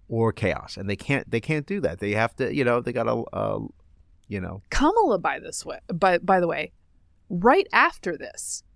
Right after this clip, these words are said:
Speaker 2: and we'll
Speaker 1: Yes.
Speaker 2: find the clip of this, gives a talk. She's sorta enlivened. She's,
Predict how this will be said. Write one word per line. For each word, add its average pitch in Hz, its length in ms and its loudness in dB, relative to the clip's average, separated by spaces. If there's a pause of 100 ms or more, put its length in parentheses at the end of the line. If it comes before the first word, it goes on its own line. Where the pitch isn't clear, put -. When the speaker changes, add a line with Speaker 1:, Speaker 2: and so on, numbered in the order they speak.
(240)
Speaker 2:
and 202 160 2
we'll 262 120 8
Speaker 1:
Yes. 277 60 -6
Speaker 2:
find 302 240 6
the 202 60 0
clip 233 280 2
of 180 120 -6
this, - 380 -8 (640)
gives 220 280 6
a 208 60 0
talk. - 580 0 (440)
She's - 320 -2
sorta 202 380 -2 (580)
enlivened. 214 720 2
She's, - 360 -6